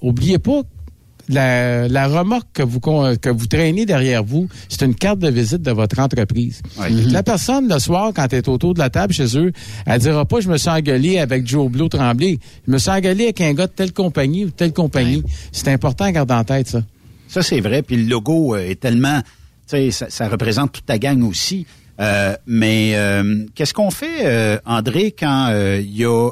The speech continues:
Speaker 2: un véhicule, euh, normal, là, de promenade qui est dans voie de gauche et que lui, il a décidé qu'il roulait cent quatre virgule un,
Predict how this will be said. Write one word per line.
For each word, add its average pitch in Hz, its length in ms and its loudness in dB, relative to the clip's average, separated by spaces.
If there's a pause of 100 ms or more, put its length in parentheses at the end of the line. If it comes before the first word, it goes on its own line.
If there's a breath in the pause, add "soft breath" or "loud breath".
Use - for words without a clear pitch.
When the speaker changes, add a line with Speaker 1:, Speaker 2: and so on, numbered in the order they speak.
Speaker 2:
un 117 180 0
véhicule, 127 840 0
euh, 85 500 -6
normal, 101 420 -2
là, 117 120 0
de 104 100 -2
promenade 107 640 0
qui - 80 -8
est 110 60 -2
dans 110 140 -2
voie 98 160 0
de 82 140 -10
gauche 95 360 -4 (320 soft breath)
et 131 100 0
que 151 160 -4
lui, 220 200 4
il 175 100 2
a 123 60 0
décidé 151 680 -4
qu'il 127 180 -2
roulait 120 640 0 (300 soft breath)
cent - 480 -2
quatre 170 280 -6
virgule 98 460 -2 (140)
un, 110 180 0